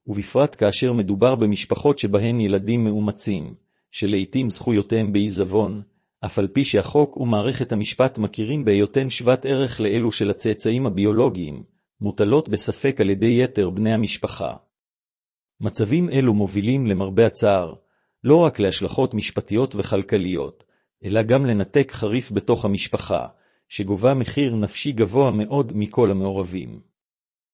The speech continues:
תפקידם של בתי המשפט בישראל באכיפת הסכמים בין יורשים. תפקידם של שופטי בתי המשפט בישראל באכיפת הסכמים בין יורשים הוא משמעותי.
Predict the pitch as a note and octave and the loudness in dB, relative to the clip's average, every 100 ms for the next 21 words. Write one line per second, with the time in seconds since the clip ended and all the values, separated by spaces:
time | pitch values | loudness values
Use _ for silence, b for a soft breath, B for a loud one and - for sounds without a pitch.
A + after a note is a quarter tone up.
0 | _ _ _ G#2 - G#2+ G2+ D3 D#3+ G2+ | _ _ _ -8 -6 -4 2 2 2 -2
1 | F2+ F2+ A#2+ A2+ G2 - B2+ B2+ G2+ F#2+ | -2 0 2 2 2 0 0 0 -2 -2
2 | - G2 G#2+ C3 G#2 G2+ G#2 - C#3+ C#3+ | -2 0 2 2 0 0 -2 -2 -2 0
3 | A2+ - G#2+ C3 D#3+ C3+ A#2 A2 G2+ G2 | -6 -4 -2 0 -2 0 0 2 0 -4
4 | G2+ D2 A#1+ - _ _ _ _ _ _ | -8 -10 -14 -20 _ _ _ _ _ _
5 | _ _ _ - B2 - G2+ C3+ E3 - | _ _ _ -8 -8 -4 0 2 2 0
6 | F2+ - F#2+ - A#2+ G#2 F#2+ A#2 G2 F#2 | -4 -4 -6 0 0 2 2 2 2 -2
7 | - C3+ G#2+ G2 F2+ - F#2 A#2 A#2 G2+ | 2 2 2 -4 -2 0 2 2 2 0
8 | F2 - - C3+ A2 - - G#2 D3 D3+ | 0 -4 0 0 0 -6 -2 -2 -2 0
9 | G#2+ G#2 G#2+ F#2+ - C#3+ C#3+ - C3+ A#2 | 0 2 2 0 -2 -2 -2 -4 -2 0
10 | - G#2+ G2 - E2 | 0 0 0 -4 -8